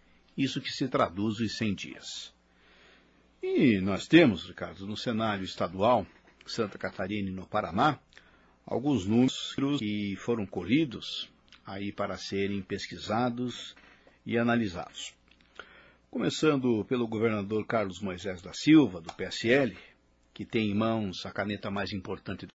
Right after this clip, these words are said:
Estado, é o governador, eh, Moisés fez o que prometeu, desde o primeiro instante como governador ao assumir no dia primeiro de janeiro.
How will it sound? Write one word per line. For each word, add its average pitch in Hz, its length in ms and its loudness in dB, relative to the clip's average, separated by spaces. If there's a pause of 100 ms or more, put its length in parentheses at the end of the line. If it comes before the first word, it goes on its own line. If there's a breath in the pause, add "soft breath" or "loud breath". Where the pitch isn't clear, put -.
(320)
Estado, 131 460 2
é 92 40 -6
o 87 60 -12
governador, 98 680 4 (1300 soft breath)
eh, - 480 -12
Moisés 131 1120 4 (300)
fez 131 340 4
o 147 160 2
que 143 360 -2
prometeu, 156 600 2 (560)
desde 104 420 -4
o - 40 -4
primeiro 117 340 0
instante 120 600 6
como 98 200 -8
governador 98 680 -4
ao 117 180 0
assumir 104 540 4 (720 soft breath)
no 101 100 -4
dia 107 800 0
primeiro 101 460 -2
de 101 100 -6
janeiro. 95 480 -4